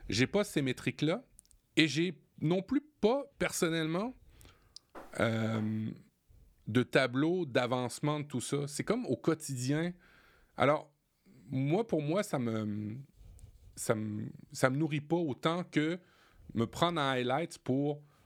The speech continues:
euh, ben, regarde, ce soir, je vais prendre une heure et puis je vais faire, euh, le logo pour la chaîne YouTube de mon fils qui veut avoir une chaîne YouTube. Euh, ça, il, il a beaucoup aimé.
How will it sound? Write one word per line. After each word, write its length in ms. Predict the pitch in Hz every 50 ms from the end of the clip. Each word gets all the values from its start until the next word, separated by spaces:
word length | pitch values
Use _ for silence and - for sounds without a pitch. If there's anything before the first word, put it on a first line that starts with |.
| _ -
euh, 460 | - 87 101 101 107 104 104 104 104
ben, 160 | 98 92 107 104
regarde, 360 | - - 135 139 143 139 139
ce 180 | - - 113
soir, 480 | 107 - - 120 123 127 135 143 147 135
je 120 | 113 -
vais 140 | 101 104 107
prendre 340 | 107 - - 123 120 117 117
une 120 | 117 117 117
heure 300 | 120 127 139 156 147 117
et 40 | -
puis 160 | - - 107
je 80 | 95
vais 80 | 104 101
faire, 320 | - - 120 123 123 107
euh, 80 | 107 101 - - - - - - - -
le 180 | 101 110 117
logo 680 | 117 117 131 131 123 110 123 127 135 139 143 143 143 143 -
pour 220 | - 113 107 113
la 120 | 110 107
chaîne 260 | 107 - - 127 123 117
YouTube 380 | 113 107 - - 127 127 120
de 60 | 117 110
mon 160 | 107 107 101
fils 320 | - - 127 127 120 -
qui 180 | - - - 101
veut 260 | 90 104 110 110 107
avoir 240 | 107 101 104 104 107
une 120 | 104 90
chaîne 200 | - - 113 107
YouTube. 300 | 107 107 107 - 117 98 92 - - - - - - - - - _ -
Euh, 240 | - - - - -
ça, 320 | - - 117 113 113 110 107
il, 480 | 107 101 101 101 101 98 98 98 98
il 80 | 98 110
a 20 |
beaucoup 300 | 104 104 110 - - 131
aimé. 260 | 120 120 117 107 90